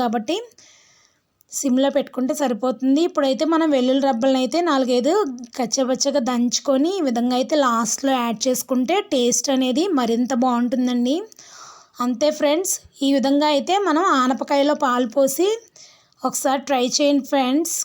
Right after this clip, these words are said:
కర్రీ అనేది చాలా టేస్టీగా ఉంటుంది. జనరల్గా అయితే ఆనపకాయ పిల్లలేంటి పెద్దలు కూడా చా-, ఎక్కువగా ఇష్టపడరు. So, ఈ విధంగా వండి చూడండి ఫ్రెండ్స్, టేస్ట్ అనేది మీకు ఖచ్చితంగా నచ్చుతుంది.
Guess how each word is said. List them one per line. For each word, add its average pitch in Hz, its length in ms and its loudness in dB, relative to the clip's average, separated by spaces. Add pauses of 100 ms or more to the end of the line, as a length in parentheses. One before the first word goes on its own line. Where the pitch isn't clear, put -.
(240)
కర్రీ 247 340 0
అనేది 269 300 2 (120)
చాలా 240 240 0 (120)
టేస్టీగా 254 460 0 (100)
ఉంటుంది. 262 340 2 (160)
జనరల్గా 240 460 2
అయితే 302 160 0 (180)
ఆనపకాయ 254 400 0 (120)
పిల్లలేంటి 269 540 2
పెద్దలు 254 380 0
కూడా 277 160 2 (100)
చా-, 285 160 0 (720)
ఎక్కువగా 262 400 0
ఇష్టపడరు. 247 580 0 (840)
So, 294 120 0 (280)
ఈ - 20 2 (100)
విధంగా 262 320 0 (220)
వండి 262 300 0
చూడండి 254 420 0
ఫ్రెండ్స్, 269 280 -2 (280)
టేస్ట్ 254 360 0
అనేది 277 280 4
మీకు 285 180 -2
ఖచ్చితంగా 262 560 0
నచ్చుతుంది. 254 560 0